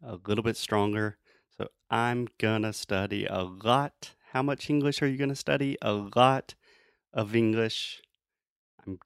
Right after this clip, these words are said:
going to study a lot of English." So you see how my voice is going up and down. And again, I know this sounds super complicated, but I promise most things in stress will happen naturally.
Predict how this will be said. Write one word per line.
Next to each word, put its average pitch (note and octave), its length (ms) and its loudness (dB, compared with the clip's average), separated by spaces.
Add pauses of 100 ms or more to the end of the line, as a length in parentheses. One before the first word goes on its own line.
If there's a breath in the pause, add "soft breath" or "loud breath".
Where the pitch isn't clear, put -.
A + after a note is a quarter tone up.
going A#2+ 300 6
to G#2+ 80 -8
study F#2 400 -4
a E2+ 80 -6
lot E2+ 200 -6
of F2 120 -10
English." - 600 -12 (320)
So - 100 -6
you F#2+ 100 -4
see G#2 220 -4
how G2+ 140 -2
my F#2 160 -2
voice F#2 360 -6
is F#2+ 120 -12
going F#2 260 -6 (140)
up - 300 -4 (220)
and G2+ 200 -6
down. F#2 520 -2 (680)
And G2 100 -6
again, A2 420 0
I G2 120 -4
know G#2+ 280 2
this G#2+ 200 -2
sounds A#2 440 0
super - 280 -6
complicated, G#2+ 720 -6 (480 soft breath)
but - 100 -8
I F#2+ 100 -2
promise G#2+ 680 -2
most B2 540 -2
things G#2+ 340 -2
in F#2 220 -8
stress - 520 -2
will F#2+ 180 -10
happen F2+ 460 -6
naturally. B2 680 -2